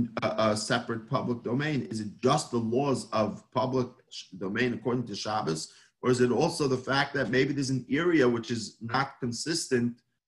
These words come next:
with the, with the physical, with, with, with the, the other area?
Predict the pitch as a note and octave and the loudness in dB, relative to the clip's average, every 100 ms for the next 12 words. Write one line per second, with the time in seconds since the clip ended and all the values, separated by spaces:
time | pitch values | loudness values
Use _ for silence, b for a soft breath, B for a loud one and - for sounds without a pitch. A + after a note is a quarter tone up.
0 | _ - A#2+ C3 - B2 A#2+ A#2+ A#2 A#2 | _ 0 2 2 2 2 4 4 2 -2
1 | A#2 _ _ _ _ _ - B2 B2+ A#2+ | -6 _ _ _ _ _ 2 2 4 0
2 | - B2 B2 B2 B2 A#2+ A#2+ B2+ C3 A#2+ | 2 0 0 0 2 2 4 4 6 4
3 | - A2+ B2 C3 A#2+ A#2 A2+ G#2+ - - | 4 2 2 2 0 0 0 -4 -8 -12
4 | - G#2 A2+ B2 A#2+ A#2 C#3+ D#3 A#2+ B1+ | -8 -2 0 2 4 4 2 2 0 -4